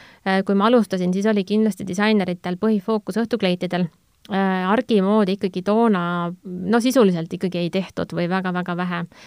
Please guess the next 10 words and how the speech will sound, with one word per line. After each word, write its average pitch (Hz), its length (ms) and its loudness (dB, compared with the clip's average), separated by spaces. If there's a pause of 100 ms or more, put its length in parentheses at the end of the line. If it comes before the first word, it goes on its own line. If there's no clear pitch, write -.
(140)
Äh, 190 100 -4
tänapäeval 180 480 2
me 180 80 0
näeme 190 300 0
ikkagi, 185 240 -6
need 180 100 2
noored 202 300 0
brändid 196 420 0
on 180 140 -2 (100)
juba 180 300 -4